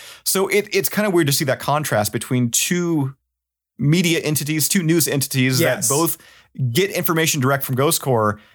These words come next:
Speaker 1: uh, cover it so differently. And also
Speaker 2: Yes.
Speaker 1: even the Hollywood Reporter, like, their article, they stated, "Hey, these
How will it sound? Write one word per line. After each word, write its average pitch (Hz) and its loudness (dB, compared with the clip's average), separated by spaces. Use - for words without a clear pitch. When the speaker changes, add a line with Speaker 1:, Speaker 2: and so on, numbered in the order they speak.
Speaker 1:
uh, 104 -2
cover 147 0
it - -4
so - 0
differently. 160 0
And 165 -2
also 143 0
Speaker 2:
Yes. 175 -2
Speaker 1:
even 196 -2
the 160 0
Hollywood 156 2
Reporter, 175 2
like, 120 0
their 160 2
article, 170 0
they 156 0
stated, 131 0
"Hey, 135 0
these 196 2